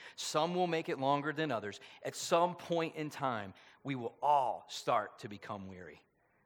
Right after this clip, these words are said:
We will all start to get wore down, unsettled in our spirit, and feel like throwing in the towel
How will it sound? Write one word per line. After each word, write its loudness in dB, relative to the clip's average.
We -2
will -4
all 6
start 2
to -2
get -6
wore 0
down, 0
unsettled 0
in 2
our 2
spirit, -6
and -8
feel -4
like -2
throwing -6
in -4
the -8
towel 0